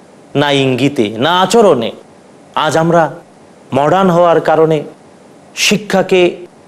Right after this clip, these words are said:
দুর্ব্যবহার করে, নিজের আচরণের পরিবর্তন না করে, বরং শিক্ষা দিয়ে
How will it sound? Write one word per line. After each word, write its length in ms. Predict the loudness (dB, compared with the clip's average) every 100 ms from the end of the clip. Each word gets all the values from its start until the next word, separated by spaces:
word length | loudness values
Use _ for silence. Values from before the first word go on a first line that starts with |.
| -20 -6
দুর্ব্যবহার 840 | 2 2 4 2 2 2 2 2
করে, 340 | 0 0 -2 -4 -12 -4
নিজের 280 | 0 2
আচরণের 520 | 2 2 2 2 2 0
পরিবর্তন 640 | 2 2 2 0 0 2
না 240 | 2 0
করে, 240 | 0 0 2
বরং 400 | 2 2 0 -4 -14 -20 -20 -20 -12
শিক্ষা 480 | -2 -2 -2 -2 0
দিয়ে 360 | 2 2 2